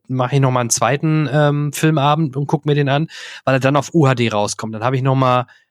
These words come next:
besseren Ton und noch höheren Ton, äh, Bild. Ich hab ihn zwar in vier K sogar über diesen Sky Q Receiver gesehen, aber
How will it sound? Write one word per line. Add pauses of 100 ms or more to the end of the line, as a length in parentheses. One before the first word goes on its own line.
(420)
besseren
Ton
und
noch
höheren
Ton,
äh,
Bild.
Ich
hab
ihn
zwar
in
vier
K
sogar
über
diesen
Sky
Q
Receiver
gesehen,
aber